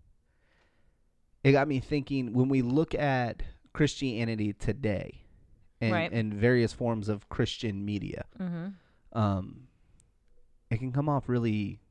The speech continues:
Speaker 1: cheesy.
Speaker 2: Mm-hmm.
Speaker 1: Um, and, and extremely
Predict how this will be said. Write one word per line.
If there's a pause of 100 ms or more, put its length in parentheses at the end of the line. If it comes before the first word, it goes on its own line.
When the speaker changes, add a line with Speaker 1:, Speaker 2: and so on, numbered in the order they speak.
(260)
Speaker 1:
cheesy. (600)
Speaker 2:
Mm-hmm. (800)
Speaker 1:
Um, (420)
and,
and
extremely